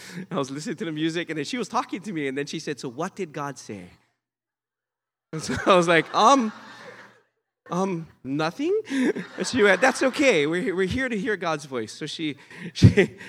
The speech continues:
she led me through a prayer, a prayer to hear God's voice. I always thought I could hear God's voice, you know, occasionally, but so she led me through this prayer, and I was like, "Okay, cool." And then I, um, I sat down, and then it was still worship time.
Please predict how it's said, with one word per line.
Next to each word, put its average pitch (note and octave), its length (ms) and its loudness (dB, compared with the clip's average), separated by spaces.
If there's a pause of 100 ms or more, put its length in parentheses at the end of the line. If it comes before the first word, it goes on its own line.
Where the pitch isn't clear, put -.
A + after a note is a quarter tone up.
(120)
she G3 180 -6
led A3 180 0
me B3+ 140 -4
through A3 220 -4
a - 20 -10
prayer, F3 400 -6
a B2 120 -4
prayer D3+ 400 -2
to C#3 140 -12
hear E3 320 -8
God's C3 300 -6
voice. A#2 240 -8
I C3+ 60 -6
always B3 240 -2
thought G3 120 -6
I E3+ 80 -4
could F3+ 180 -12
hear D#3+ 200 -10
God's A#2+ 240 -8
voice, A2+ 340 -12
you C3 60 -10
know, A2 200 -12 (160)
occasionally, A#2 420 -12
but A2 180 -14 (320)
so D3+ 80 -4
she D#3+ 180 -4
led G3 140 0
me A#3 100 -2
through A3 140 -6
this G3+ 140 -8
prayer, C#3 280 -4
and C3 100 -6
I - 20 -8
was C#3+ 100 -12
like, - 80 -18
"Okay, G#3+ 200 -12
cool." F3+ 300 -8 (420)
And D#3+ 80 -10
then C#3+ 80 -6
I, C3 160 -6
um, A2+ 420 -10
I A#2 100 -10
sat D#3 320 -6
down, B2+ 380 -4
and - 160 -12
then A2 260 -12
it - 60 -14
was A#2 140 -12
still C#3 140 -8
worship C3 320 -8
time. G#2+ 340 -10